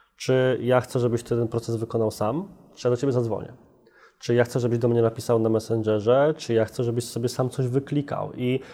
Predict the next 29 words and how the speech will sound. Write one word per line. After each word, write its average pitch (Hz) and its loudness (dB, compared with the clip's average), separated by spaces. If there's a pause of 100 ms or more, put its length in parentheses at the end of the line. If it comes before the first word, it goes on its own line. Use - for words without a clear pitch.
(160)
bardzo 139 8
często 143 0
to - 0
właśnie 127 -2
zmiana 123 0
mechaniki 120 -2 (580)
przy 143 6
zerowej 139 6
zmianie 131 2
w 131 -12
każdym 123 0
z - -16
tych 120 -6
innych 117 -2
aspektów 120 -6 (300)
pozwala 123 4
na 120 2
przykład 113 -2
zwiększyć, 107 -4
e, 98 -12
sprzedaż 107 -6
w - -16
sklepie. - -14 (180)
Bez 131 2
zmiany 120 0
budżetu, 113 0
bez 110 -2
zmiany 104 -2
czegokolwiek. 117 -2